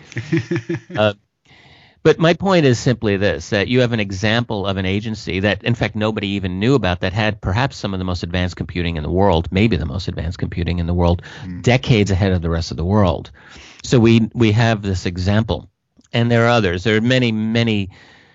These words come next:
Speaker 2: These are all leaks, all unofficial statements, but there are so many of them coming from individuals who worked at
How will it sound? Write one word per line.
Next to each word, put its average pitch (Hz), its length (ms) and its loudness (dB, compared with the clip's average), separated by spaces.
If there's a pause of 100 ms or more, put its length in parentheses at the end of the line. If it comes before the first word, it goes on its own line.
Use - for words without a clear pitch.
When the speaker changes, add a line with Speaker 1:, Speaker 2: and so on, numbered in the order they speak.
(140)
Speaker 2:
These 113 140 -2
are 110 80 0
all 123 300 2
leaks, 127 420 -2
all 110 380 -4
unofficial 107 480 -4
statements, 104 480 -4
but 92 120 -6
there - 120 -6
are 104 100 0
so 110 240 -2
many 101 240 0
of 101 80 2
them 92 140 -4
coming 101 280 2
from - 200 -6
individuals 87 580 0
who 85 80 0
worked 87 380 2
at 87 160 -2